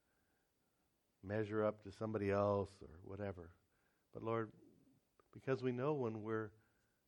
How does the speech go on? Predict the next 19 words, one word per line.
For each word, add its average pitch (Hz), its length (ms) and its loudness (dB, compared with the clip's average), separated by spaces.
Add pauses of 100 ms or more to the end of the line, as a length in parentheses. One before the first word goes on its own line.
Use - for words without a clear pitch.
(120)
obedient 131 580 0
to 123 60 -8
you, 131 280 -2
when 113 180 -4
we 110 100 0
live 127 300 4
in 139 100 -2
the 131 80 0
way 123 320 2
that 113 260 -2
you've 123 280 -6
commanded 120 420 0
us 98 240 -2
to, 107 220 -6 (100)
we'll 107 280 -2
experience 117 680 -4
the 104 60 -6
most 104 340 -4
joy, 123 420 2